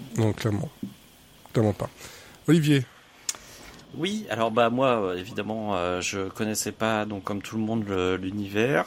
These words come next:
Speaker 2: Euh, <laughs> effectivement, comme, euh, Quentin et Sarah, j'étais plutôt content de découvrir cet univers parce que je, alors moi, je savais même pas que c'était des pirates, donc, euh, là, j'étais, je partais de nulle part.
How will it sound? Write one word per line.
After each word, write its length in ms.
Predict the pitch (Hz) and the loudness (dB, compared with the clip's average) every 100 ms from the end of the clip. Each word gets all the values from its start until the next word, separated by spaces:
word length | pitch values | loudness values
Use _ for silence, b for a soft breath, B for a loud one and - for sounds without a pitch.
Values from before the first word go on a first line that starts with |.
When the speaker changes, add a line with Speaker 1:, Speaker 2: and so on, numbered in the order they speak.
| - | -2
Speaker 2:
Euh, 1200 | 101 95 95 95 92 92 92 90 90 87 87 87 85 - | 0 2 2 2 4 4 4 2 0 0 0 -2 -4 -8
<laughs> 120 | - | -8
effectivement, 680 | 120 123 - 123 127 139 139 | -4 -4 -4 -2 0 0 -2
comme, 280 | - 123 120 | 0 0 2
euh, 240 | 113 110 | 2 0
Quentin 340 | 107 110 113 107 | 0 -2 0 0
et 60 | |
Sarah, 400 | 107 104 107 110 | 0 0 2 2
j'étais 380 | 107 98 - 110 | 0 -6 -6 -10
plutôt 540 | - 127 - 127 123 - B B B B B - - - | -6 -8 0 2 2 -2 B B B B B -18 -14 -6
content 280 | 175 - 165 | -2 0 0
de 60 | |
découvrir 420 | 156 - 110 127 | 0 -4 -2 -2
cet 280 | 135 110 - | -2 -4 -2
univers 340 | 110 104 117 - | -2 0 0 0
parce 220 | 98 - | -6 -4
que 100 | 104 | -6
je, 600 | 95 98 92 92 92 92 98 80 | -4 -4 -2 0 0 -2 -4 -4
alors 220 | 90 90 | -2 -2
moi, 140 | 104 123 | 0 0
je 80 | |
savais 160 | - 95 | 0 0
même 160 | 104 104 | 0 -2
pas 100 | 127 | -6
que 60 | |
c'était 180 | - 101 | -8 -8
des 100 | 98 | -8
pirates, 300 | - 95 87 | -2 -2 -2
donc, 240 | 90 85 | -6 -8
euh, 760 | 87 85 85 82 80 82 80 80 | -8 -6 -6 -6 -8 -10 -10 -6
là, 340 | 85 92 87 80 | -4 -2 -4 -4
j'étais, 320 | - 78 73 | -6 -8 -8
je 100 | - | -6
partais 280 | 82 - 90 | -6 -4 -4
de 400 | 92 78 80 92 | -4 -4 -6 -8
nulle 160 | 92 | -6
part. 160 | 95 | -2